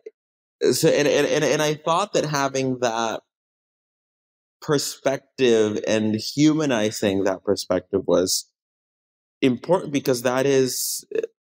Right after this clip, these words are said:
Speaker 2: regardless of whether I like it or not, that is, that is something that, you know, kids will face.
Speaker 1: Right,
Speaker 2: And,
Speaker 1: absolutely.
Speaker 2: and vilifying it and, um,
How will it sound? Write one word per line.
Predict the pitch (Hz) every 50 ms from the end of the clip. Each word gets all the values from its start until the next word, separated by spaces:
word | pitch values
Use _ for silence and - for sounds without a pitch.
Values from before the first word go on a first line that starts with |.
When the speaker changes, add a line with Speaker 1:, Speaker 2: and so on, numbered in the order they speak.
| - - - - _ _ -
Speaker 2:
regardless | 117 123 131 131 135 139 135 135 131 127
of | 131
whether | 120 123 120 117 113
I | 113
like | 110 123 143 170 165 -
it | 160 131
or | 120 107
not, | 101 101 98 101 98 -
that | - 113 113 120
is, | 117 117 - -
that | - 123 117 120
is | 120 -
something | - 117 110 110 - 120 110
that, | 110 113 98
you | - 110
know, | 113 113 113
kids | - - - 160 170 -
will | - 160 -
face. | - - - - - - - - - - _ _ _ _ _ _ _ _ _ _ _ _ _ _ - - - - _ _ -
Speaker 1:
Right, | 220 254 247
Speaker 2:
And, | 247 - 233 233 226
Speaker 1:
absolutely. | 226 208 214 - - 214 220 233 254 269 262 254 -
Speaker 2:
and | 117 -
vilifying | 135 147 160 185 185 170 - - 151 131 117 117 113 113 110 113
it | 110 104 101 98
and, | 101 95 95 95 98 95
um, | 104 95 92 90 92 92 90 90 87 -